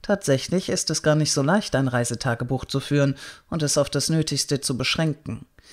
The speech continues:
Alles kommt mir irgendwie wichtig vor. Unser Andentrip in Chile, die Inka-Stadt Machu Picchu in Peru, Strandspaziergänge an der Karibikküste Kolumbiens, ein Maluma-Konzert in Bogotá. Überhaupt bin ich von der lateinamerikanischen Kultur, Musik und Sprache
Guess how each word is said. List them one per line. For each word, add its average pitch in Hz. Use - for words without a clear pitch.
Alles 185
kommt 117
mir 123
irgendwie 117
wichtig -
vor. -
Unser 165
Andentrip 175
in 135
Chile, 110
die 180
Inka-Stadt 196
Machu 180
Picchu 196
in 175
Peru, 175
Strandspaziergänge 180
an 147
der 147
Karibikküste 170
Kolumbiens, 151
ein 175
Maluma-Konzert 190
in 143
Bogotá. 165
Überhaupt 190
bin 160
ich 156
von 160
der 156
lateinamerikanischen 156
Kultur, 180
Musik 156
und 151
Sprache 143